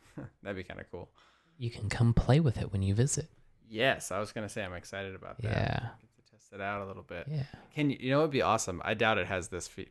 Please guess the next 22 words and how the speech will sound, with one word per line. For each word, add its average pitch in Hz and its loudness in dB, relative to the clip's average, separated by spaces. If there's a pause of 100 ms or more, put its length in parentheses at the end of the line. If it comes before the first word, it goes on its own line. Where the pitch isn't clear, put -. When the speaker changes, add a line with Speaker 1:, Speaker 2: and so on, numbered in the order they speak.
Speaker 1:
functionality, 92 -6
but, 73 -6
like, 78 -8 (560)
how 117 0 (100)
contemporary 101 -2
is 95 -6
it? - -10
Can 107 -4
you, 95 -4 (240)
can 110 -10
you 107 -2
prepare 107 -2 (240)
notes? - -4 (800)
Like, 113 -10
can 104 -4
you 104 -2
change 98 -4
specific 98 -8
notes 90 -4
and 98 -10
be 98 -4
like, 82 -4